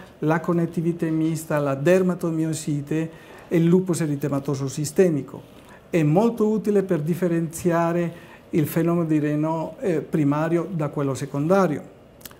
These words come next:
L'esame consiste in visualizzare con un microscopio ottico portatile con luce non calda le immagini della cuticula delle unghie. Si prendono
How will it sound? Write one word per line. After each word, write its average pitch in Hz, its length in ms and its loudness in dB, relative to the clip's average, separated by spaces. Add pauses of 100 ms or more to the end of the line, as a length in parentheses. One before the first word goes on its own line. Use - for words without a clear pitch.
(300)
L'esame 190 480 2
consiste 170 880 -2 (240)
in 160 140 2
visualizzare 156 880 0
con 160 200 -2
un 180 140 0
microscopio 160 960 -2
ottico 180 800 0 (320)
portatile 156 1080 0
con 151 240 -2
luce 156 640 0 (320)
non 185 420 2
calda 170 680 0 (420)
le 190 180 4
immagini 208 680 0
della 170 280 2
cuticula 185 840 0
delle 147 300 0
unghie. 135 680 0 (320)
Si 156 240 -2
prendono 156 640 0